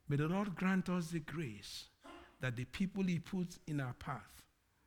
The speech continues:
by the way we conduct ourselves, will be convinced that we are Christians. Shall we pray? Lord, we thank you for your word. It's meant to change us.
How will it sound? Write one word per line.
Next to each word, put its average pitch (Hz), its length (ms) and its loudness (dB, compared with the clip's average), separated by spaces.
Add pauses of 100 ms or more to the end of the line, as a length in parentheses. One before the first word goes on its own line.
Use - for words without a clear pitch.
(1040)
by 127 420 4
the 127 100 0
way 165 340 4
we 190 160 2
conduct 156 720 -2
ourselves, 120 520 -4 (1200)
will 135 200 0
be 120 140 -2
convinced 110 840 -4 (500)
that - 160 -14
we 95 100 -8
are 90 100 -10
Christians. - 720 -16 (180)
Shall 113 220 -8
we 107 120 -12
pray? - 160 -18 (2750)
Lord, 143 180 4
we 139 100 4
thank 147 360 0
you 117 60 0
for 120 120 -6
your 120 140 -2
word. 131 340 0 (1600)
It's - 120 -10
meant 135 320 4
to 120 80 -4
change 120 420 -2
us. - 360 -10